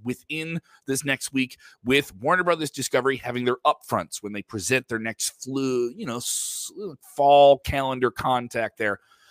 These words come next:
uh, to the advertisers. And they would say that they have this new T V show, A E W Collision. It's long been trademarked. The expectation that C M Punk will be featured on it. It will premiere on June seventeenth. That has not been officially announced just yet, but this would give him about a month of leeway before that time.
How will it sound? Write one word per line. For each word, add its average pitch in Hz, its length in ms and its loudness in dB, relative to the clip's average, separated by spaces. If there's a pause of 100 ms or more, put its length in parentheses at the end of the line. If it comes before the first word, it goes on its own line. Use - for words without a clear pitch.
(160)
uh, 113 300 0 (140)
to 131 240 -2
the 123 260 -2
advertisers. 135 640 -2 (460)
And 131 160 0
they 131 80 4
would 127 180 2
say 104 220 -4
that 120 160 -4
they 123 80 0
have 123 80 -2
this 123 160 -10
new 120 100 -8
T 143 160 -10
V 160 100 -12
show, 160 360 0
A 117 40 -4
E 113 200 -6
W 98 260 -6
Collision. 165 480 -6
It's - 140 -18
long 107 200 -4
been 95 120 -12
trademarked. 175 560 -4 (100)
The 113 140 -6
expectation 151 600 -10
that 117 120 -10
C - 160 -8
M 107 80 -10
Punk 104 240 -10
will 95 60 -6
be 87 200 -14
featured 165 300 -6
on 156 160 2
it. 151 180 -2
It 143 160 -8
will 123 100 -10
premiere 156 520 -4
on 123 180 0
June 113 300 -6
seventeenth. 151 880 -6 (280)
That 113 120 0
has 110 100 -6
not 190 240 4
been 170 80 -2
officially 123 420 -4
announced 90 320 -12
just - 320 -10
yet, 95 220 -8 (260)
but 127 120 6
this 139 120 2
would 135 100 -6
give 139 120 2
him 131 80 -4
about 123 160 6
a 110 60 4
month 165 400 4
of 123 120 0
leeway 151 340 2
before 160 420 0
that 117 180 -2
time. 92 380 -10